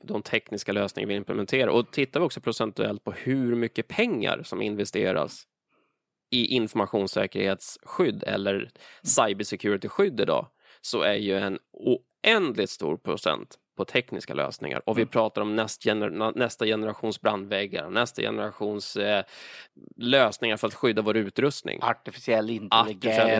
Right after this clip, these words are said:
Speaker 1: intelligens.
Speaker 2: och
Speaker 1: Och så vidare och så
Speaker 2: vidare
Speaker 1: vidare. Där pratar vi om hur mycket som helst och vi lägger enorma pengar på det.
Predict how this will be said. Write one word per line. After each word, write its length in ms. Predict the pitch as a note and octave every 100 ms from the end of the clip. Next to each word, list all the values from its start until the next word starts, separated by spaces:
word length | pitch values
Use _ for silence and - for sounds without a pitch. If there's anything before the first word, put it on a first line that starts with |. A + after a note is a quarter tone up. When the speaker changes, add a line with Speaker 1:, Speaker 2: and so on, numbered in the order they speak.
| A2+
Speaker 1:
intelligens. 420 | G#2+ G#2+ G#2 -
Speaker 2:
och 380 | A2+ G#2+ G#2+ A2+
Speaker 1:
Och 120 | D3
så 100 | C3
vidare 200 | A#2 G2
och 60 | -
så 100 | -
Speaker 2:
vidare 240 | F2+ A#1
Speaker 1:
vidare. 260 | - - -
Där 280 | G#2+ F#3 A#3
pratar 340 | - D#3+ -
vi 100 | A#2
om 100 | G#2+
hur 320 | G#2 - B3+
mycket 300 | G#3 B2+ -
som 140 | - F#2
helst 220 | F2 -
och 60 | G#2+
vi 40 |
lägger 240 | A#2 B2 B2
enorma 800 | D3 C#3+ C3+ C#3 E3 B3 A#2 G#2+
pengar 300 | G2+ F#3+ B2
på 180 | - -
det. 120 | -